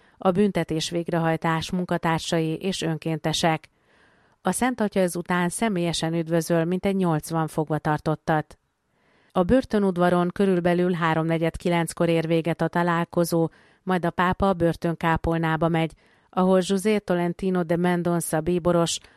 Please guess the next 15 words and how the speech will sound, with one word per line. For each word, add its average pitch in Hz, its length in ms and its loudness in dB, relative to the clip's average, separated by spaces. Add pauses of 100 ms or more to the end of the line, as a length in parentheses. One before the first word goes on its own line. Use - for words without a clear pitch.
(160)
a 190 180 2
Kultúra 202 520 0
és 190 200 0
Nevelés 160 520 0
Dikasztérium 165 800 0
prefektusa 170 640 -2
fogadja, 165 580 2 (460)
aki 214 280 0
egyben 185 360 2
a 190 220 2
Velencei 170 600 0
Biennálé 170 720 0
szentszéki 170 640 -4
pavilonjának 160 840 -2
kurátora. 165 800 0